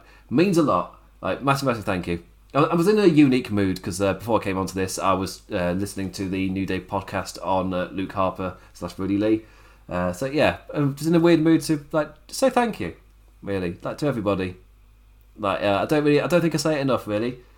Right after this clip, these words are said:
The fact that for some reason people listen, uh, and I don't sit here with, like, zero <laughs> views every week or, like, u-, under ten.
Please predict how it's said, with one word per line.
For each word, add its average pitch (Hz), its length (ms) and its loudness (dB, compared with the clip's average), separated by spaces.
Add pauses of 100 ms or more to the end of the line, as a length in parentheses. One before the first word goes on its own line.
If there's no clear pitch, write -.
(500)
The 139 60 -14
fact 139 220 0
that - 260 -2 (520)
for - 60 -20
some 135 240 0
reason 139 300 0
people 139 240 -2
listen, 143 420 0 (760)
uh, 73 40 -10
and 90 240 0
I 117 40 2
don't 117 200 -2
sit 104 160 -4
here 117 200 2
with, 107 280 0
like, 104 260 0 (220)
zero 120 640 2
<laughs> 127 100 -8 (440)
views 135 300 2
every 127 280 0
week 127 180 -8
or, 107 260 2
like, 107 240 0
u-, 113 140 -10 (480)
under 120 240 0
ten. 107 400 -4